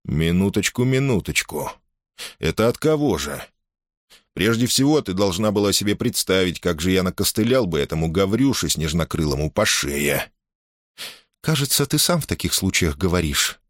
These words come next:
Не порти песню, любовь моя. Мне дозволено будет продолжать?» «Извини, я вешаю свои уши на гвоздь внимания и восхищения, мое твое шахерезадное величество».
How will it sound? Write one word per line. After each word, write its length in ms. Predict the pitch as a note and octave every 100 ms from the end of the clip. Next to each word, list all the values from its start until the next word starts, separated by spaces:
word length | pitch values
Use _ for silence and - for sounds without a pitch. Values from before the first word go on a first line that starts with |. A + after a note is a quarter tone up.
| -
Не 120 | G3+
порти 380 | F#3+ G#3+ G3 E3+
песню, 460 | - F#3+ - C#2+
любовь 380 | D2 D#2 A2+ -
моя. 400 | C#2+ C#2+ C#2 - - _ _ _ _ - - - _ -
Мне 360 | F#2+ A2 A2
дозволено 540 | F2+ A#2 A2+ F#3 G#3 G2
будет 260 | D2 D2+ -
продолжать?» 800 | D#2 D#2+ D2+ C#2+ C2 - - - _ _ _ _ _ _ -
«Извини, 680 | D2+ D#2 F2+ F#2 F#2+ D#2+ C2+ - _ _ - - -
я 160 | - C#3
вешаю 320 | E3+ E3+ D3+
свои 280 | B2+ A#2+ B2+
уши 320 | A2 C3 -
на 160 | G#2+ G#2
гвоздь 320 | G#2 A2 -
внимания 600 | E2+ F#2 B2 C#3+ A#2 G#2+
и 40 |
восхищения, 960 | F#2+ G2+ - F#2+ - C#2+ D2 C2 G1+ C2+
мое 320 | - C#2+ C2
твое 340 | C#2 C#2 C2+ C#2+
шахерезадное 840 | - D#2 E2+ D#2+ D2 C2 C#2 C#2+
величество». 800 | C#2+ D#2+ D2 - - - D2+